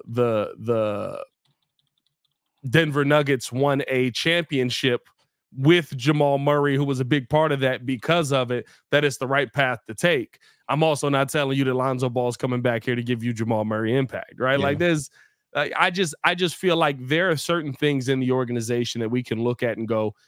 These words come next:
Speaker 1: "Yep, that makes perfect sense," because that's what they do and what they did in their other, in their other jobs.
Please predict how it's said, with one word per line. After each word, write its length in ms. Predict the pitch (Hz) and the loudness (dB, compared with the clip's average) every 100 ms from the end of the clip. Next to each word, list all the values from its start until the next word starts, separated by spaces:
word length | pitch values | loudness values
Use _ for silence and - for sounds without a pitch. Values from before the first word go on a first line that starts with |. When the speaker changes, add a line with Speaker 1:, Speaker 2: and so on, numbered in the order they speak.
| _ - | _ 2
Speaker 1:
"Yep, 240 | 196 254 - | 2 2 -4
that 280 | 135 175 190 | 0 2 2
makes 240 | 165 151 | -2 -2
perfect 440 | - 170 156 147 - | -2 -2 0 -6 -4
sense," 340 | 160 147 143 | 0 0 -2
because 400 | - 123 135 120 | -4 -2 0 0
that's 300 | 123 156 - | 2 0 0
what 120 | 139 | -2
they 160 | 139 135 | 0 0
do 540 | 120 135 131 123 120 - _ _ _ _ - | 0 0 2 0 -2 -6 _ _ _ _ -2
and 300 | 127 131 110 | 0 0 -2
what 260 | 120 151 147 | 0 2 2
they 140 | 139 | 0
did 400 | 127 135 131 123 - | 2 2 2 0 -2
in 260 | 139 131 | -2 0
their 340 | 131 131 139 139 | -2 0 0 0
other, 180 | 139 135 | 0 2
in 140 | 147 160 | 2 2
their 180 | 156 | 2
other 220 | 151 147 139 | 0 0 2
jobs. 680 | 135 123 101 - - - | 2 0 -2 -8 -16 -20